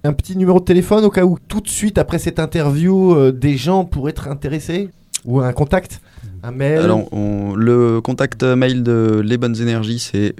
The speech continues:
Speaker 2: lesbonnesenergies@gmail.com.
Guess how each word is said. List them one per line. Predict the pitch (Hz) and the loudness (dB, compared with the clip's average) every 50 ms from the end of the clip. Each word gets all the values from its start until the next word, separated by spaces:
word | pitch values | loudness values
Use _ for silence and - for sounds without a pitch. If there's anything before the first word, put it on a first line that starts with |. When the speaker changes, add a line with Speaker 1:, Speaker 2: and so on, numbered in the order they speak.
| - - | -12 -8
Speaker 2:
lesbonnesenergies@gmail.com. | - 104 117 127 120 131 123 117 117 120 120 113 110 104 104 113 117 117 113 - - - 110 - - 98 - - 110 110 110 - - _ _ _ _ _ - 98 95 98 98 98 98 95 98 104 107 - - - 101 104 104 104 104 101 92 98 107 104 107 101 98 98 - 95 95 92 101 110 123 147 151 | -2 0 0 2 2 0 0 0 0 0 0 0 0 0 0 -2 -2 -4 -6 -10 -4 -4 -4 -4 -2 -6 -6 -2 -2 -2 -2 -2 -6 _ _ _ _ _ -6 -4 -2 -2 -2 -2 -4 -4 -4 -6 -6 -6 -6 -6 -4 -2 -2 0 0 -2 -2 -4 -4 -2 -2 -2 -2 -4 -6 -8 -8 -4 -2 -2 0 0 -2